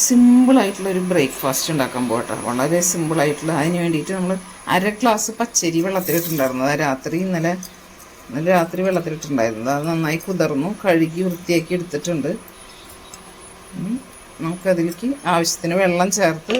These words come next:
നല്ല നന്നായിട്ട് അരച്ചെടുക്കില്ലേ, നമ്മൾ ദോശമാവിൻ്റെയൊക്കെ പരുവത്തിൽ നന്നായിട്ട് അരച്ചെടുത്തിട്ട് വരാം. അപ്പം നമ്മൾ പച്ചരി നന്നായിട്ട് അരച്ചെടുത്തിട്ടുണ്ട്. ദോശമാവിനേക്കാൾ ഇത്തിരിയും കൂടിയും ഒരു ലൂസ് ആയിക്കോട്ടെ കേട്ടോ. ഇതുപോലെ ആയിക്കോട്ടെ. ഈ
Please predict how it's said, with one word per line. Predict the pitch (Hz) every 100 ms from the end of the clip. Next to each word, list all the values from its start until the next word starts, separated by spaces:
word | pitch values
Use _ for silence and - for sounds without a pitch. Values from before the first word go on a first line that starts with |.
| 254
നല്ല | 220 220 220 226
നന്നായിട്ട് | 220 220 214 220 226
അരച്ചെടുക്കില്ലേ, | 214 - 185 170 147 160
നമ്മൾ | 170 170
ദോശമാവിൻ്റെയൊക്കെ | 196 185 185 170 175 175 180 185 185
പരുവത്തിൽ | 180 165 165 160 247 - - - - - - -
നന്നായിട്ട് | 170 180 180 175 175
അരച്ചെടുത്തിട്ട് | - - 113 - 135 139
വരാം. | - - 123 - - - - - - - - - - - - - - -
അപ്പം | - 175
നമ്മൾ | 156 156 170 214 - 156
പച്ചരി | 156 - 147 160 180
നന്നായിട്ട് | 165 156 175 147 147 220 - 165
അരച്ചെടുത്തിട്ടുണ്ട്. | 180 - 151 160 117 127 160 185
ദോശമാവിനേക്കാൾ | 185 180 185 185 202 202 233
ഇത്തിരിയും | 247 - 240 262 277
കൂടിയും | 311 339 359 214
ഒരു | 226 220
ലൂസ് | 185 180 165
ആയിക്കോട്ടെ | 135 104 107
കേട്ടോ. | 120 - 156 - 180
ഇതുപോലെ | 196 196 202 240
ആയിക്കോട്ടെ. | 202 - - - 202 - - - - - - -
ഈ | -